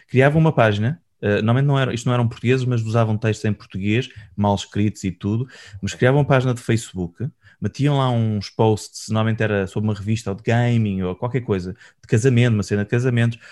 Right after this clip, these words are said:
o que fosse. Eh, criavam um site, normalmente no Shopify, curiosamente, que tem uma área de blogs que depois usavam isso.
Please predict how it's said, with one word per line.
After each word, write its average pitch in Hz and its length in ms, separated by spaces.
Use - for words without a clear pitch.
o 135 120
que - 80
fosse. 95 340
Eh, 104 140
criavam 135 380
um 123 60
site, 117 240
normalmente 147 300
no 131 100
Shopify, 113 640
curiosamente, 95 600
que - 60
tem 104 100
uma 98 180
área 95 180
de 87 60
blogs 92 380
que - 100
depois 90 220
usavam 90 420
isso. 95 240